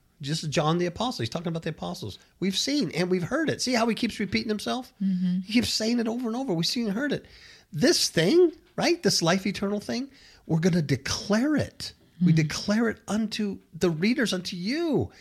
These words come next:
Speaker 1: And why? Why is John declaring this?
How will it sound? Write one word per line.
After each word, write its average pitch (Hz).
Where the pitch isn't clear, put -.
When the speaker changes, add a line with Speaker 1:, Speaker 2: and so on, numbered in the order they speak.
Speaker 1:
And 190
why? 190
Why 180
is 269
John 240
declaring 233
this? 117